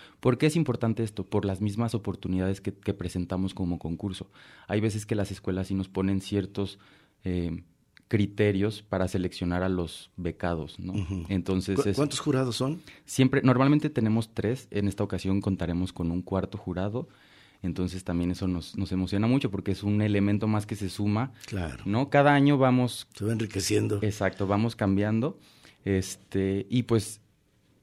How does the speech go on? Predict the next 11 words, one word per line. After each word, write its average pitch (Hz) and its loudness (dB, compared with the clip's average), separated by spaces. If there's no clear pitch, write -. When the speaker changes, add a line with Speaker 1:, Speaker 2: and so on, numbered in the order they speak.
Speaker 1:
la 120 4
tercera 127 4
ronda 139 2
es, 123 -4
nuevamente 123 2
bailan 120 -2
los 85 -8
participantes 92 -6
que - -8
pues 82 -10
van 87 -8